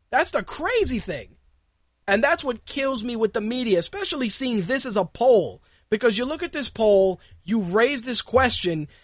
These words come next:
and you, and especially with what, what's happened in, in Connecticut and what happened, you know, with, with the, with The Dark Knight, when it came out, you, you're instantly reading that headline, and you're like, "Wow,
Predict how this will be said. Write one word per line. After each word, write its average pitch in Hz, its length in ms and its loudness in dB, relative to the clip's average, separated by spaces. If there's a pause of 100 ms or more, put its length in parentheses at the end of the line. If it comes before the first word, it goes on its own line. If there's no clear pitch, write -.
(160)
and 208 260 0
you, 226 320 -8
and 180 360 -4
especially 285 540 -6
with 214 160 0
what, 190 320 -2
what's 202 240 -2
happened 214 380 2
in, 170 220 -4 (340)
in 165 520 -6
Connecticut 208 760 2 (380)
and 160 440 -2
what 185 160 -2
happened, 190 640 -2 (140)
you 214 100 -8
know, 180 160 2
with, 165 220 -4 (180)
with 151 160 -8
the, 147 160 -6
with 143 140 -6
The 143 80 -12
Dark 190 320 2
Knight, 208 360 2 (420)
when 190 160 2
it 196 100 0
came 214 320 2
out, 190 300 2 (640)
you, 220 200 -4
you're 214 260 -4
instantly 285 460 -4
reading 240 440 -2
that 220 200 4
headline, 185 720 -2 (540)
and 202 160 0
you're 247 120 0
like, 180 200 -2
"Wow, 185 380 -8